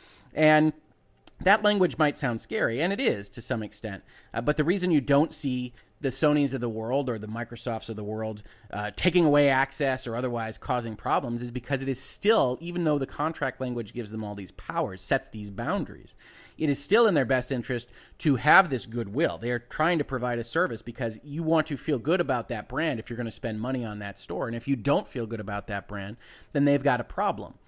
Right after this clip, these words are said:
So legal is always different than business, and I want to separate those things out when we talk about virtual legality episodes, because these things can look more draconian than you might be comfortable with, and I don't really blame you.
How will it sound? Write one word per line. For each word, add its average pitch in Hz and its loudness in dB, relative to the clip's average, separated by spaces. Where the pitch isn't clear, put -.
So 143 2
legal 190 6
is 147 0
always 180 6
different 127 0
than 117 0
business, 101 -6
and 117 -6
I 113 -4
want 147 2
to 135 2
separate 127 -2
those 104 -6
things 107 -6
out 104 -6
when 110 -4
we 110 -4
talk 131 0
about 113 -4
virtual 104 -10
legality 123 0
episodes, 101 -8
because 135 4
these 190 2
things 196 0
can 175 2
look 151 2
more 143 4
draconian 131 0
than 131 4
you 147 8
might 139 4
be 139 -6
comfortable 123 -4
with, 101 -6
and 131 0
I 139 4
don't 135 2
really 131 2
blame 135 0
you. 85 -6